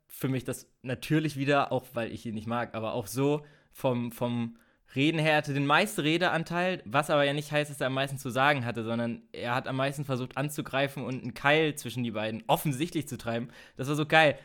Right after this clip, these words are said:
Die mussten einmal, ähm, äh, musste irgendwie Olaf Scholz, Frau Baerbock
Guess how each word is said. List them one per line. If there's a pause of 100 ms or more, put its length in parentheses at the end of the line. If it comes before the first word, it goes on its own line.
(120)
Die
mussten
einmal,
ähm, (720)
äh,
musste
irgendwie (1400)
Olaf
Scholz,
Frau
Baerbock